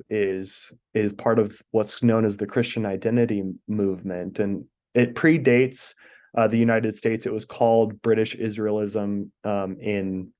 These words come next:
in Great Britain, but it, it, it's a very racialized and nationalistic,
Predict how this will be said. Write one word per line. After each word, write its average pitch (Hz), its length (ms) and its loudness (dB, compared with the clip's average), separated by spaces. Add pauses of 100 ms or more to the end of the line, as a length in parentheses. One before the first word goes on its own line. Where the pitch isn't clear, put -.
(200)
in 104 160 -2
Great 101 260 -2
Britain, 151 480 0 (340)
but 135 140 8
it, 135 160 4
it, 139 320 4
it's 135 160 -2
a 131 80 6
very 151 440 4
racialized 113 1160 0
and 101 140 -4
nationalistic, 101 1160 -2